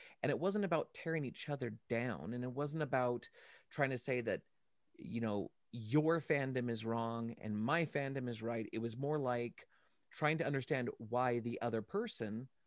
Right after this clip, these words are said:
likes what they like and then saying, "That's great, high five." Uh, so, so let's kinda back it up just a second. Let's back it up just a second. I, I, I can already hear, and, and I, you know, Alton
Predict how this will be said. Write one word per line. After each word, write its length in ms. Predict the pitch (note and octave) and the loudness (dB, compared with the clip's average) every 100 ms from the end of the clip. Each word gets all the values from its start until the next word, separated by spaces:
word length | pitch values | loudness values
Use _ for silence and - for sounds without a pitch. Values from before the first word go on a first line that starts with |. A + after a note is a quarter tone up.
| _ - | _ -2
likes 360 | A#2 A2+ - - | 2 2 0 -4
what 120 | - | -4
they 140 | G#2 F#2+ | -2 -2
like 480 | B2 F3+ A#2+ B2 - | 0 0 0 -4 -6
and 100 | D3 | -4
then 140 | C#3+ | -2
saying, 400 | D3 - E3+ F3 - _ | -4 -4 -4 -4 -8 _
"That's 180 | B3 - | -6 -6
great, 400 | - D#4 F#3+ - _ | -2 0 2 -2 _
high 260 | - A#3+ B3+ | -6 -4 -4
five." 480 | - D4+ - - - _ _ - - - _ _ _ | -4 -4 -6 -8 -14 _ _ -20 -20 -20 _ _ _
Uh, 320 | A#2+ A#2+ A#2+ - | 6 8 6 2
so, 500 | - - F3+ F3 E3+ - _ _ | -4 2 4 4 2 -4 _ _
so 100 | - | 0
let's 80 | A#3+ | 2
kinda 180 | G4 C4 | 4 4
back 220 | A3 A3+ | 4 4
it 60 | G3 | 4
up 100 | G3 | 4
just 160 | C#3 | 0
a 60 | A#2+ | 0
second. 260 | A#2+ A2 G#2+ | 2 2 2
Let's 180 | D#3 | 0
back 180 | - E3+ | 2 2
it 60 | D#3 | 4
up 60 | |
just 200 | B2+ A#2+ | -2 -4
a 40 | A2+ | -2
second. 280 | A2+ G#2 G#2 | -2 0 0
I, 200 | C3+ - - - - - | 0 -2 -14 -20 -8 4
I, 120 | C3 - | 4 6
I 100 | C#3 | 4
can 160 | C3+ D3+ | 4 4
already 360 | - E3+ G#3 G3+ | 4 4 6 2
hear, 320 | - F3 A#2+ | 0 4 4
and, 160 | - C3 | 4 4
and 140 | B2+ - | 2 2
I, 180 | A#2 A2+ | 2 2
you 80 | A#2+ | 2
know, 140 | G#2+ - | 0 4
Alton 480 | G#2+ A#2 C#3+ D3+ | 2 4 0 -2